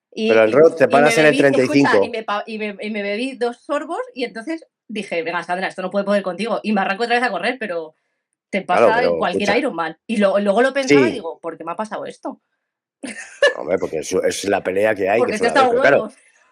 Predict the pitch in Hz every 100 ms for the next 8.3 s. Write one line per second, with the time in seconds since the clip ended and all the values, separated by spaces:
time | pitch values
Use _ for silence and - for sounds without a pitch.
0 | _ - 605 123 120 104 107 107 139 156
1 | 180 - _ 113 90 - - 113 151 143
2 | 85 - 104 117 143 160 131 131 135 131
3 | 110 95 87 107 98 82 80 104 110 107
4 | 123 117 - 98 98 95 104 113 127 135
5 | 135 107 98 87 80 - 90 110 - 120
6 | - 151 147 123 - 127 85 87 85 113
7 | 127 131 127 120 117 98 92 87 85 82
8 | 113 - 76